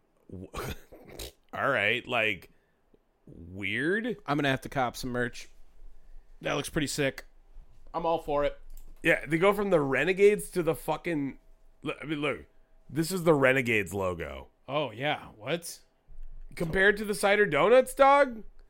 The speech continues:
Speaker 2: I'll
Speaker 1: Sign
Speaker 2: take
Speaker 1: me
Speaker 2: it.
Speaker 1: up.
Speaker 2: Yeah, I'll take
Speaker 1: Sign
Speaker 2: it.
Speaker 1: me up, dude.
Speaker 2: Where is that? Hudson Valley? Where, where, where is that?
Speaker 1: I would assume that's New York.
Speaker 2: Maybe, maybe.
Speaker 1: Hudson Valley, New York? No?
Speaker 2: Try to catch a game.
Speaker 1: Uh, all right.
Speaker 2: Cider donut guy.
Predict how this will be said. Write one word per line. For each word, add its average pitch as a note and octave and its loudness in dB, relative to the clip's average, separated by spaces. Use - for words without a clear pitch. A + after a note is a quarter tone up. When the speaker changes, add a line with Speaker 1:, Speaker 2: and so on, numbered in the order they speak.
Speaker 2:
I'll B2+ -2
Speaker 1:
Sign D#3 4
Speaker 2:
take A3 4
Speaker 1:
me - -
Speaker 2:
it. - 4
Speaker 1:
up. A2+ 0
Speaker 2:
Yeah, F#3+ 2
I'll C3+ -4
take G#3+ 0
Speaker 1:
Sign A3 2
Speaker 2:
it. F#3 4
Speaker 1:
me B2 2
up, F#2 -2
dude. E2+ -6
Speaker 2:
Where C3+ -8
is G3 -4
that? A#3 -4
Hudson D#3+ -10
Valley? D3 -4
Where, D#3 -6
where, C3+ -10
where C3 -8
is C#3+ -12
that? C#3+ -8
Speaker 1:
I G#2+ -8
would G2 -8
assume D#3 -6
that's G2 -6
New F#2+ -6
York. G#2+ -2
Speaker 2:
Maybe, A2+ -12
maybe. A2 -12
Speaker 1:
Hudson G2+ -12
Valley, F#2+ -6
New F#2+ -10
York? G2 -8
No? G2+ -10
Speaker 2:
Try C3+ -8
to A#2 -10
catch - -12
a - -20
game. A2+ -14
Speaker 1:
Uh, G2 -4
all D3+ -2
right. C3 -2
Speaker 2:
Cider B2+ -4
donut A#2 -8
guy. G#2 -10